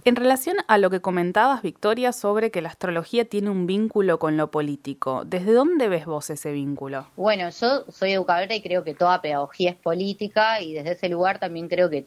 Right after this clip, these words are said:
Speaker 2: todo lo que tiene que ver con la energía es política, porque lo que nos atraviesa es político. Como dice Freire, que es,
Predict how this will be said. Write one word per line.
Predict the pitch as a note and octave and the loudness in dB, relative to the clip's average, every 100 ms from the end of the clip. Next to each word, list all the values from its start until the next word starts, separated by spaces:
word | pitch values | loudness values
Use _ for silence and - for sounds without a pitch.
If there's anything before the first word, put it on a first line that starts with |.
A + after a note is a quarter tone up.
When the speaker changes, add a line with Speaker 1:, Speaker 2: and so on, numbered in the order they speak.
| _ - | _ 0
Speaker 2:
todo | F#3 G3 | 2 2
lo | F3+ | 0
que | C#3+ | -4
tiene | D#3 D#3+ D3+ | -6 -6 -2
que | |
ver | D3+ D#3 F3+ | 0 0 0
con | E3 D3 | -2 0
la | C3+ | -2
energía | C3 C3 - F3+ | -4 -8 -4 -4
es | F3+ | -2
política, | D#3 F3 F#3 G#3+ G3+ | -2 -2 0 0 0
porque | D3 B2 C#3 | -4 -8 -6
lo | C#3 | -6
que | C#3+ | -6
nos | C#3 C#3+ | -8 -8
atraviesa | C#3 D3 D3 F#3+ F3 - - B2+ - _ _ _ - | -6 -2 0 2 2 0 -8 -8 -10 _ _ _ -12
es | C#3+ - | -12 -8
político. | D#3 D#3 D#3 D3+ D3 - C3 _ _ | -6 -4 -6 -8 -12 -12 -14 _ _
Como | D#3 D3 D#3+ | -6 -4 -2
dice | F3 - E3+ | -2 -2 -2
Freire, | - F#3 G3 G3 G3 G#3 G#3+ | -2 0 2 2 0 -2 -2
que | C#3+ C#3+ | -4 -4
es, | D3 - | -6 -14